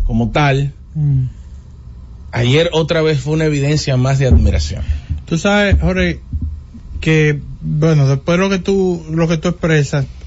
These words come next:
Speaker 2: es probable, digo, digo que es probable porque eso ni siquiera, no creo que sea algo que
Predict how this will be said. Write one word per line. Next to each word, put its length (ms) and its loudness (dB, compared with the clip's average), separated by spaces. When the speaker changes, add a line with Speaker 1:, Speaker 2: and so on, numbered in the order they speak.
Speaker 2:
es 120 2
probable, 720 0
digo, 340 -2
digo 300 0
que 100 0
es 60 0
probable 400 0
porque 160 0
eso 140 -2
ni 100 2
siquiera, 540 0
no 180 0
creo 220 0
que 80 0
sea 160 0
algo 180 2
que 340 0